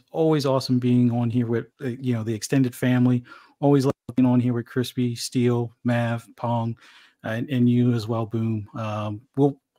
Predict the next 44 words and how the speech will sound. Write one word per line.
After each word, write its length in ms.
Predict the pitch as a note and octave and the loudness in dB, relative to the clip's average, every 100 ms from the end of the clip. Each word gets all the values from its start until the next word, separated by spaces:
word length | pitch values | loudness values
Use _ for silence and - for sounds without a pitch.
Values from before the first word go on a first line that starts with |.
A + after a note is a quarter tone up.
| _ _ | _ _
for 160 | - D3 | -4 2
those 220 | D3+ D#3 | 4 6
that 60 | - | 6
wanna 240 | C#3+ C#3 | 6 4
see 280 | B2+ D3 C#3+ | 2 0 2
more 420 | C3+ C3+ C#3 C#3 | 4 4 4 2
of, 240 | C3 - C3 | 0 -4 -4
uh, 280 | A#2 A2+ A#2 | -4 -4 -4
my, 200 | B2 B2 | -2 0
my, 380 | B2 B2 A#2 A2+ | 0 0 -2 -4
uh, 300 | G#2+ G#2 G#2 _ _ _ _ _ - | -6 -6 -8 _ _ _ _ _ -10
uh, 260 | G2+ G2+ - _ _ | -8 -8 -10 _ _
I 80 | B2 | -4
guess 200 | B2+ B2 | -2 -4
you 80 | C3 | -6
could 140 | B2 | -6
say 120 | - A#2 | -6 -6
<laughs> 20 | |
slanderous 560 | - C#3+ - F#3+ D3 | 0 0 2 0 0
takes 380 | - D#3 D3 C#3 | -2 -2 0 -2
and 80 | C#3 | -4
stuff, 320 | - C3+ C3 - - - - D3 | 0 2 0 -6 -20 -20 -6 2
I'll, 120 | D3+ | 4
I'll 220 | C#3+ D3 | 6 4
also 360 | C3+ C#3 - C3 | 4 0 0 2
be 200 | C3 C3 | 4 6
on 280 | B2+ C3 | 6 6
later 260 | B2+ C3 C3 | 6 4 4
on 100 | C3 | 2
tonight 380 | C3 B2+ B2+ B2+ | 2 2 2 0
on, 380 | C3+ A#2+ A#2+ A2+ | -2 0 0 -2
uh, 240 | A2 A2 C3+ | -6 -6 -8
Xbox, 680 | B2+ - C3 B2+ A#2+ - - A#2 | -8 -4 -2 -2 -4 -14 -14 -8
uh, 260 | G#2+ G#2 - | -6 -6 -4
Ultimate 480 | C3 C3 C3 B2+ _ _ _ - | -4 2 4 2 _ _ _ -2
on 200 | B2+ A#2+ | 0 2
Fun 180 | D3 C3 | 2 0
Speculations 600 | - C3+ C3 B2+ B2+ - | -2 -4 -2 -2 -4 -6
channel, 340 | B2+ A#2+ A#2 | -6 -4 -6
ten 220 | - C3+ C3 | -6 -4 0
P 140 | C3+ | 0
M 180 | B2+ C3 | 2 2
Eastern 260 | B2 - | 0 -4
Standard 380 | B2 C3 B2 B2 | -4 -2 -2 -2